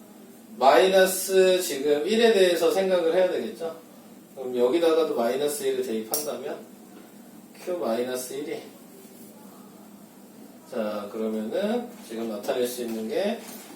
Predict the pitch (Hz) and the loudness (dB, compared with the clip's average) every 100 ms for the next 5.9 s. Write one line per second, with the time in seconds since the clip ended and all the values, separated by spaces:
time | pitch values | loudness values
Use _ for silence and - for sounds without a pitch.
0 | - - - - 120 131 151 151 147 - | -20 -20 -20 -6 0 4 4 2 0 -2
1 | - 160 156 127 - 127 139 147 - - | -6 -4 -4 -4 -8 -10 0 0 0 -6
2 | - - - - - - - - - - | -18 -20 -20 -20 -20 -16 -14 -14 -16 -20
3 | - - - - - - 170 165 156 147 | -20 -20 -20 -20 -20 -12 -8 -2 -2 -2
4 | 151 123 113 117 117 - 127 127 120 117 | -4 -4 -4 -4 -8 -8 -8 -6 -6 -8
5 | 107 165 113 110 113 113 110 165 220 | -6 -6 -4 -6 -6 -8 -4 -2 -2